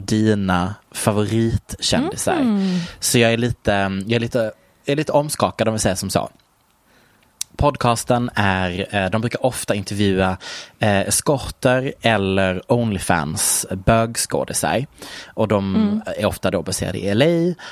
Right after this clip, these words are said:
Speaker 1: Och så är det en, en före detta Real Housewives som är med. Och sen så är det typ en bög och så en till bög. Så, där, jag vet inte varför jag berättar det. Så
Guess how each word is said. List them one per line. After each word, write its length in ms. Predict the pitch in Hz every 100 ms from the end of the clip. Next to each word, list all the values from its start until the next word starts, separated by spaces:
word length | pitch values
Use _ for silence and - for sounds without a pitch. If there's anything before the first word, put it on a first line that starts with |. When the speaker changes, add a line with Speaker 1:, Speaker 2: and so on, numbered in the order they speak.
| -
Speaker 1:
Och 120 | 117
så 80 | 107
är 60 | 95
det 240 | 92 95
en, 600 | - 117 107 101 98 107
en 200 | 110 107
före 180 | - 101
detta 180 | 95 87
Real 160 | 85 - 147
Housewives 840 | 139 143 127 127 127 - - -
som 180 | 127 127
är 60 |
med. 340 | 127 120 120 117
Och 80 | 113
sen 100 | 101
så 80 | 95
är 40 |
det 60 | 90
typ 300 | - - - 95 -
en 180 | 101 98
bög 420 | 101 92 87 -
och 60 | 95
så 160 | 85
en 160 | - 87
till 220 | - 85
bög. 340 | 76 67 113 - - - - _
Så, 260 | - 98 -
där, 100 | 117
jag 80 | 113 113
vet 120 | 127
inte 100 | 139 131
varför 140 | 120
jag 60 | 110
berättar 280 | 110 -
det. 200 | 104 92 139 - -
Så 220 | -